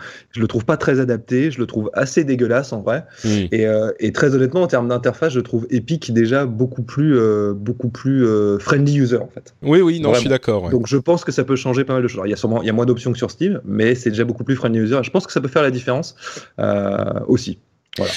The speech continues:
Speaker 2: C'est vrai, ils sont aussi, tu sais, ils viennent de, d'arriver, hein, donc ils ont pas tout le,
Speaker 1: Bien sûr.
Speaker 2: et c'est peut-être ça qui est positif, c'est qu'ils ont pas tout le passif, euh, et
Speaker 1: Bien
Speaker 2: toutes les
Speaker 1: sûr.
Speaker 2: fonctionnalités, euh, qui viennent alourdir, euh,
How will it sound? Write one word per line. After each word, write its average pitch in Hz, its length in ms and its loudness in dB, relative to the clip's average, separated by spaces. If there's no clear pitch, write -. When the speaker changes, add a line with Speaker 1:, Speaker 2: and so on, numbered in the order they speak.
Speaker 2:
C'est - 200 4
vrai, 160 340 4
ils 123 80 -4
sont 127 160 -2
aussi, 127 500 -2
tu - 60 -6
sais, 127 160 2
ils - 20 0
viennent 107 220 0
de, 101 160 2
d'arriver, 101 480 0
hein, 98 140 -2
donc 92 200 -4
ils 98 120 -2
ont 95 60 -2
pas 120 120 2
tout 110 160 -4
le, 113 300 2
Speaker 1:
Bien 101 80 4
sûr. 110 160 2
Speaker 2:
et - 20 0
c'est 123 80 2
peut-être 120 220 -2
ça 180 120 4
qui - 140 -4
est 110 60 0
positif, 123 480 -2
c'est 95 120 -4
qu'ils 101 140 -6
ont 90 80 -4
pas 113 140 0
tout - 120 -4
le 92 100 0
passif, - 640 -6
euh, 98 200 2
et 98 60 0
Speaker 1:
Bien - 120 2
Speaker 2:
toutes - 80 -2
les 117 60 4
Speaker 1:
sûr. 113 60 2
Speaker 2:
fonctionnalités, 113 840 2
euh, 98 160 2
qui 95 120 -8
viennent 104 200 2
alourdir, 98 580 -2
euh, 95 160 2